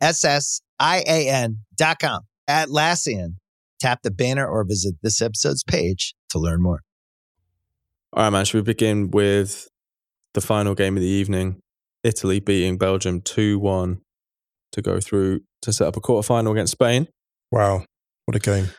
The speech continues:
Speaker 2: One of my favourite games of the tournament, actually.
Speaker 3: I would say my favourite.
Speaker 2: Oh, really?
Speaker 3: Yeah, I would say my favourite. I think because the technical level, obviously Germany-Portugal was more thrilling, but the technical level of this one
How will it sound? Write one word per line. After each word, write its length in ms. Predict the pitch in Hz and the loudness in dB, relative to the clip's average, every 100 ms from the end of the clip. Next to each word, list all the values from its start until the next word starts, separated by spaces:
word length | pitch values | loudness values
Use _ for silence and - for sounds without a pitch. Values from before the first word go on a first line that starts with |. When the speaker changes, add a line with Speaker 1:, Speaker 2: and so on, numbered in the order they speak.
| _ _ | _ _
Speaker 2:
One 320 | 104 110 180 | -4 2 2
of 80 | 247 | 4
my 140 | 240 202 | 0 0
favourite 400 | - 180 175 151 | 2 2 4 4
games 240 | 160 165 | 2 2
of 40 | - | 0
the 80 | |
tournament, 420 | 143 - 175 98 - | -2 0 0 0 -2
actually. 500 | 67 - 62 90 - _ _ _ _ - | -4 -4 -4 -4 -6 _ _ _ _ 4
Speaker 3:
I 100 | 151 | 4
would 120 | 165 | 6
say 140 | 131 | 4
my 140 | 117 113 | 6 4
favourite. 420 | - 135 98 95 - _ _ _ _ - | 4 2 2 -4 -8 _ _ _ _ 0
Speaker 2:
Oh, 60 | |
really? 340 | 113 185 - - - | 2 2 0 -4 0
Speaker 3:
Yeah, 240 | 123 139 - | 4 4 4
I 80 | |
would 100 | 117 | 4
say 120 | - 117 | 6 4
my 100 | 104 | 4
favourite. 380 | 131 135 98 - | 4 2 0 0
I 60 | 117 | 0
think 200 | 139 123 | 2 0
because 460 | 117 - 110 - - _ _ _ _ _ - | 0 2 2 0 -4 _ _ _ _ _ -2
the 60 | |
technical 440 | - 135 135 - 107 | 2 4 4 2 4
level, 340 | 101 104 110 | 2 2 2
obviously 340 | 117 110 - | 4 4 2
Germany-Portugal 760 | 107 120 110 107 117 117 - 117 | 4 4 4 2 0 0 -2 -2
was 140 | 107 110 | 0 0
more 160 | 104 | 0
thrilling, 480 | - 131 120 104 120 - _ _ _ _ _ | 2 4 4 2 0 -8 _ _ _ _ _
but 200 | 123 - | 2 2
the 80 | 113 | 0
technical 560 | - - 131 127 - | 0 2 2 0 2
level 220 | 113 104 110 | 2 2 -2
of 100 | - | 0
this 240 | 98 - | 0 2
one 320 | 104 101 101 | 2 2 -4